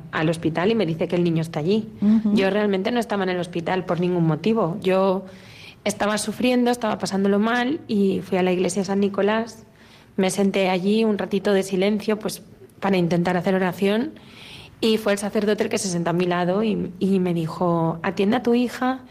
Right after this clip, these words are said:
Speaker 1: porque Adela se puso a llorar, "atiende a tu hija que, que el mayor regalo que tiene en la vida es tenerte cerca".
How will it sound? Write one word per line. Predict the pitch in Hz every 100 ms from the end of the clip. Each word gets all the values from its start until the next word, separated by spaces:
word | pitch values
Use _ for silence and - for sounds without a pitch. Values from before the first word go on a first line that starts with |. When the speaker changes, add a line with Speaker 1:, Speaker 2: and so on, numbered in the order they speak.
| - - - -
Speaker 1:
porque | - 175
Adela | 175 175 175
se | 190
puso | 190 180
a |
llorar, | 202 214 240 240 254 - - - - - -
"atiende | 208 208 226
a | 240
tu | 220
hija | 220 220 220 220
que, | 196 175 180 - -
que | 196
el |
mayor | 202 196 196
regalo | 196 190 185
que | 185
tiene | 185 180 185
en |
la | 175
vida | 170 180
es | 180
tenerte | 180 175 175 170
cerca". | 185 220 220 202 202 220